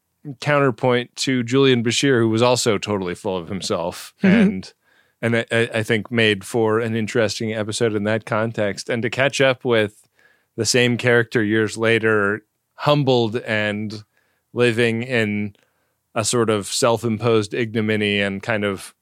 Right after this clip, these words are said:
Speaker 1: looking back on his career with as much regret as he does pride is a really interesting thing for Star Trek to do with a character like that.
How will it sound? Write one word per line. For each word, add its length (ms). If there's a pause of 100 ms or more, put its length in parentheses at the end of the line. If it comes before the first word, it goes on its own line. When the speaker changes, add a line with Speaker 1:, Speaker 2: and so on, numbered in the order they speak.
(100)
Speaker 1:
looking 380
back 340
on 460 (440)
his 200
career 800 (280)
with 300
as 120
much 280
regret 640
as 160
he 100
does 640
pride 600 (340)
is 160
a 80
really 800 (540)
interesting 960 (640)
thing 400
for 260
Star 320
Trek 240
to 100
do 340
with 140
a 60
character 460
like 300
that. 360